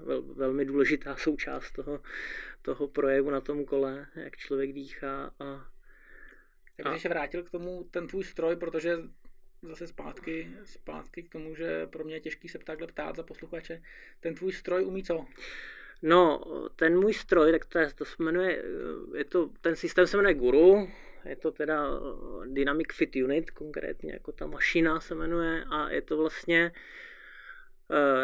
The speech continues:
Speaker 1: takovej trenažér, kte-, který,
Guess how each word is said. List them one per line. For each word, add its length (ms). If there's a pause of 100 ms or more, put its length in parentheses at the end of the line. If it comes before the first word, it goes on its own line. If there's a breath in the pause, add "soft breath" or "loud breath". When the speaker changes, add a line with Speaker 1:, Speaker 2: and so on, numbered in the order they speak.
Speaker 1:
takovej 220
trenažér, 1080 (240 loud breath)
kte-, 540
který, 760